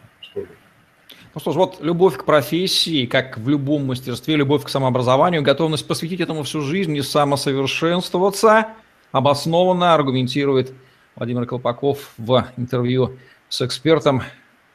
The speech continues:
Speaker 2: Евгений Романенко, Владимир Колпаков были с вами. Ставьте лайк, подписывайтесь на наш YouTube-канал, чтобы не пропустить новые ежедневные видео с вашими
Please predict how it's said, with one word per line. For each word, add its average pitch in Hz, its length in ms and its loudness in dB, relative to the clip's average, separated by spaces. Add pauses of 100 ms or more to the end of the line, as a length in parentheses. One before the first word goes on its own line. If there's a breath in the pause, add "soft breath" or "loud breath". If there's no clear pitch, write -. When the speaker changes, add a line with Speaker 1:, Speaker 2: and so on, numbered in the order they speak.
(140)
Speaker 2:
Евгений 127 300 0
Романенко, 120 380 0
Владимир 117 260 0
Колпаков 123 440 -4
были 120 140 -2
с - 120 -6
вами. 135 200 2
Ставьте 131 440 0
лайк, 131 280 2
подписывайтесь 127 600 -6
на 185 40 -10
наш - 120 -12
YouTube-канал, 131 720 0 (300 soft breath)
чтобы 127 220 -8
не 127 60 -2
пропустить 127 520 -8
новые 131 260 0
ежедневные 117 360 -2
видео 117 160 -2
с - 120 -10
вашими 117 400 -2